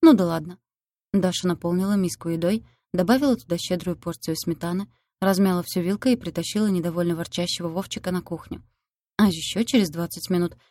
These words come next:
когда она была занята тем, что уговаривала племянника съесть еще ложечку вкуснятины, в дверь снова позвонили.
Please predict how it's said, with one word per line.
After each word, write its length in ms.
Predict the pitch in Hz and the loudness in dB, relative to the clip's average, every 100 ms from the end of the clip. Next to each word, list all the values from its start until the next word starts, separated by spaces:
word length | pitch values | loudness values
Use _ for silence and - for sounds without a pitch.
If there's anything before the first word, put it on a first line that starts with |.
| _ | _
когда 280 | - 175 180 | -8 0 2
она 140 | 175 170 | 2 0
была 180 | 175 | 0
занята 360 | 170 180 175 175 | 0 0 0 -2
тем, 260 | - 170 165 | -2 -2 -2
что 180 | - | -4
уговаривала 460 | 165 175 175 170 175 | -2 0 0 -2 -4
племянника 500 | 180 175 170 170 170 | -2 0 2 0 -2
съесть 340 | - 175 - 185 | -4 -4 -4 -6
еще 260 | 175 175 | -4 -2
ложечку 420 | 165 156 160 - | -2 -4 -8 -10
вкуснятины, 680 | 160 - - 170 170 240 262 - _ _ 180 | -10 -8 -4 -4 0 0 0 -4 _ _ -6
в 100 | 170 | -2
дверь 240 | 170 180 | -2 -2
снова 320 | - 180 165 | 0 -2 -2
позвонили. 580 | - 175 180 175 165 | -4 -4 0 0 -2